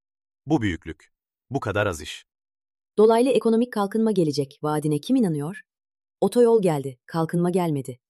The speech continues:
Speaker 2: Fabrika geldi, kalkınma gelmedi.
Speaker 1: Virginia son on yılda milyarlarca dolar vergi teşviki verdi bu şirketlere. Topluluklara sormadan.
Speaker 2: O para hastanelere, okullara, su altyapısına gidebilirdi. Gitmedi.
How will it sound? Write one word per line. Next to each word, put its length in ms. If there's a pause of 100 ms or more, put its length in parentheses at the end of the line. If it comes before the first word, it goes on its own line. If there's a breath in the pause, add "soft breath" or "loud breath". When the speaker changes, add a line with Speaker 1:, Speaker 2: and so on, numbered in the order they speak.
(160)
Speaker 2:
Fabrika 420
geldi, 500
kalkınma 440
gelmedi. 560
Speaker 1:
Virginia 460
son 360
on 200
yılda 260
milyarlarca 680
dolar 300
vergi 240
teşviki 420
verdi 220
bu 60
şirketlere. 500 (560)
Topluluklara 560
sormadan. 480 (800)
Speaker 2:
O 120
para 360
hastanelere, 760
okullara, 580
su 220
altyapısına 480
gidebilirdi. 600 (500)
Gitmedi. 480